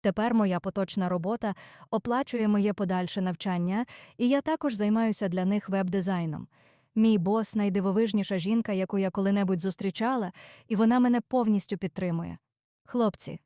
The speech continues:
я відчуваю себе цілісною. Справді. Але що ще важливіше, я відчуваю себе готовою впоратися з будь-чим у моєму майбутньому, хорошим чи поганим. Я дуже подорослішала і відчуваю, що не боюся вступати у свої тридцять.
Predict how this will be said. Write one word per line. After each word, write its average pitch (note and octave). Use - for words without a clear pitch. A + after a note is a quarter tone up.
я A3+
відчуваю A3+
себе G#3+
цілісною. E3+
Справді. F3+
Але G#3+
що -
ще A#3+
важливіше, E3+
я A3+
відчуваю A#3+
себе A3
готовою G#3+
впоратися A3
з F#3
будь-чим G3+
у G3+
моєму G3+
майбутньому, F3+
хорошим G#3
чи F#3+
поганим. E3+
Я G#3+
дуже A#3
подорослішала G3+
і G#3+
відчуваю, A3+
що G#3+
не G3+
боюся G3
вступати G#3+
у G#3
свої F3+
тридцять. -